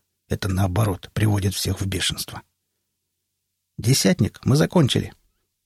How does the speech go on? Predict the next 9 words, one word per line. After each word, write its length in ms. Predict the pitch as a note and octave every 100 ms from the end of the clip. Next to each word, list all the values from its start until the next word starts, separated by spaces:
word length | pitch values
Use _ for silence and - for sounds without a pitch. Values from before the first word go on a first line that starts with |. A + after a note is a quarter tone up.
| _ -
Иван 200 | F#2+ F#2
Сергеевич 460 | - G2 B2 -
кивнул 280 | - - G2
головой. 400 | G2+ G#2+ F#2 F#2 _ _ _ _ _ _ _ _ _
«Хорошо, 500 | - G#2 A2+ - G#2
ребятки, 540 | F2+ F2 - - - - _ _ -
выдвигаемся 680 | A2 A#2 A#2 G#2+ G2 -
на 100 | F#2+
исходную». 560 | F#2+ - - - -